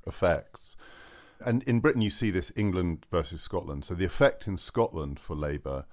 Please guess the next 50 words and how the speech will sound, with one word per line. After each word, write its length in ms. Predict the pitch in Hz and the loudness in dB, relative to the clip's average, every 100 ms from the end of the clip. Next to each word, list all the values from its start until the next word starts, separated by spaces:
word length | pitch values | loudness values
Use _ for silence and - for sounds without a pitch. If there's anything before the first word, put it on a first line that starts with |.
| - | -12
is 160 | 82 76 | -10 -2
wipeout. 540 | 78 76 - 69 - - _ _ - - - | 0 0 -4 -10 -10 -16 _ _ -20 -12 2
Although 180 | 101 98 | 6 6
I 20 | |
think 220 | 135 107 | 6 2
what's 160 | 98 113 | 2 2
interesting 320 | 98 95 98 | 0 0 2
about 240 | 85 78 | 2 0
Scotland 400 | - 104 82 82 78 | 0 -2 0 -4 -4
is 180 | 73 - - - | -8 -14 -20 -10
it's 160 | 95 - | -8 2
wipeout 520 | 92 87 92 85 80 - - - - _ - _ - - | 4 4 2 0 0 -8 -20 -20 -20 _ -20 _ -18 -4
the 160 | 98 | -2
third 460 | - - 107 101 85 | 0 6 8 8 6
vote 340 | 95 85 - | 4 2 2
in 80 | 90 | -2
a 60 | 82 | -2
sequence 440 | 101 85 - - | -4 -6 -8 -8
of 100 | 71 | -6
votes. 240 | 71 69 | -6 -6
So 80 | - | -4
first 280 | 85 113 - | 6 6 6
you 60 | 104 | 2
have 100 | 80 | 2
the 80 | |
votes 300 | 87 87 82 | 4 4 4
in 80 | 90 | -2
the 60 | 82 | -4
Scottish 360 | - 87 82 | -2 -2 -2
parliamentary 500 | - 85 101 160 - | -2 2 4 2 0
elections, 440 | 78 73 - 82 76 | -2 -4 -6 -6 2
not 220 | 101 113 | 4 4
under 220 | 90 85 | 2 0
a 40 | 78 | -2
first 320 | - 80 - | -2 -2 -2
past 240 | 73 - | -6 -6
the 60 | - | -10
post, 280 | - 67 - | -8 -8 -8
but 60 | |
under 160 | 78 78 | -8 -6
a 60 | |
hybrid 400 | 73 87 76 76 | -2 -2 -2 -6
system, 420 | - 71 - - - - - - - | -8 -10 -12 -16 -16 -20 -20 -20 -4
where 180 | 85 80 | 0 2
Labour's 340 | 82 82 82 | 2 2 -2
vote 300 | - 80 - | -2 -4 -4
share 240 | - 76 76 | -6 -4 -4
falls 460 | - 117 98 82 | 4 6 6 4
and 120 | 80 | 0
it 100 | 78 | -4